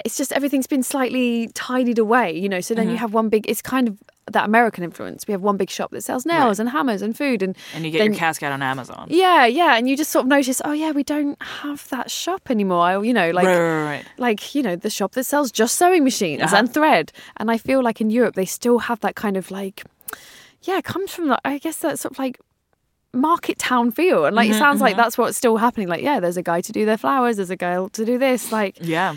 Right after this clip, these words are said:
Speaker 1: yeah, whereas I think here, I don't know, 'cause I haven't been to a ca-, a Catholic funeral, but I think you wouldn't see that.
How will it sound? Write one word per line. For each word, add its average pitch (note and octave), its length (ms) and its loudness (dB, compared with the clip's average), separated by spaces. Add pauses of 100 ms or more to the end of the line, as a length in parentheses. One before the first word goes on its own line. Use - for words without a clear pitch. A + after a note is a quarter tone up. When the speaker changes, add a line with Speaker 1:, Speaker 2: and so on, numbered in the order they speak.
(100)
Speaker 1:
yeah, A#3 160 2
whereas G3+ 180 2
I G#3+ 80 0
think A#3+ 240 -2
here, A3+ 300 2 (100)
I B3 100 0
don't A3 200 4
know, E3 160 -2
'cause - 120 -10
I F3+ 40 -6
haven't F#3 180 -8
been F3 140 -6
to E3+ 340 -6
a - 40 -20
ca-, - 100 -20 (220)
a G3+ 80 -12
Catholic - 360 -12
funeral, F3+ 580 -6 (460)
but - 120 -10
I - 20 -16
think A#3 280 -6
you A3+ 100 2
wouldn't G#3 320 0
see G3+ 280 0
that. - 260 -10